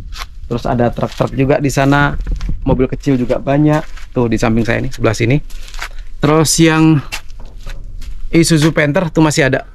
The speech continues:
Tuh, nyelempet ya di sebelah sana. Tuh masih ada Isuzu Panther. Dan nggak tahu kenapa,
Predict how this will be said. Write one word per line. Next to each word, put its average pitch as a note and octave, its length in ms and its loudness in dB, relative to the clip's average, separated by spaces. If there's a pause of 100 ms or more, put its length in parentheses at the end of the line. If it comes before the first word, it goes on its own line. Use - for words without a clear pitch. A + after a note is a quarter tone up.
Tuh, B2 160 2 (160)
nyelempet A#2 400 2
ya A2+ 80 2
di A2 80 0
sebelah A2+ 240 2
sana. G#2+ 240 0
Tuh B2 160 2
masih A#2 320 2
ada B2+ 240 2
Isuzu G#2+ 320 0
Panther. A2 400 0 (1300)
Dan A#2 720 2 (400)
nggak B2 160 2
tahu G3+ 160 4
kenapa, G3 640 0